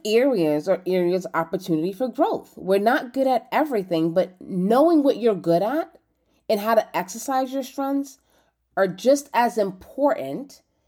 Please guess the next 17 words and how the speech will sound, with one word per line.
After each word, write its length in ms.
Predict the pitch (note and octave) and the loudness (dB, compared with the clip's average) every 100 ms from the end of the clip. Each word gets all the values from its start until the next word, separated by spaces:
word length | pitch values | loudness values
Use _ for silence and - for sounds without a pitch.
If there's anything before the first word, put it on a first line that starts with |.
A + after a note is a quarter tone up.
| _ _ _ _ - | _ _ _ _ 0
as 200 | G#3+ F#3 | 2 2
knowing 540 | G#3 G#3 G#3 G3 E3+ | 2 4 4 0 0
where 580 | F3 F#3+ E3+ D#3 E3+ F#3 | 2 4 4 2 0 -6
you're 220 | F3 F3 F3+ | -4 0 2
not 360 | F3+ G3 G3 | 0 -2 -6
strong, 640 | - - C3+ D#2+ A1+ B2 - | -12 -10 -8 -8 -10 -16 -8
when 340 | E3 F#3 G3+ | 0 2 2
you 80 | G3 | -2
need 200 | F#3+ F#3 | -2 -2
to 60 | F3+ | -4
call 540 | - - G3+ F3+ F3 | -10 -2 4 4 4
in, 400 | F3+ D#3+ D#3 E3+ - _ _ _ | 2 2 0 -4 -10 _ _ _
uh, 220 | - E3 E3 | 2 2 2
someone 720 | - G#3+ F#3+ G3 F#3 F3+ F#3 | 0 0 2 2 0 0 -2
to 140 | F#3 | -4
collaborate 840 | F#3 G3 F#3+ G3 G3 E3+ D#3+ D3 | -6 -2 2 4 2 2 -2 -2
with, 300 | C3+ B2 D#2+ | -2 -4 -4